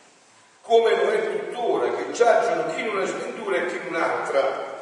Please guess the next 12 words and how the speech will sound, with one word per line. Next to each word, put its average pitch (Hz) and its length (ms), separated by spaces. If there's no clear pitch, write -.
E 165 120
perciò 180 600
io - 220
diedi - 340
l'esempio - 600
anche 254 320
all'esterno 208 680
di 175 100
tra-, 202 240
tante 233 400
diverse 185 480
guarigioni, 175 800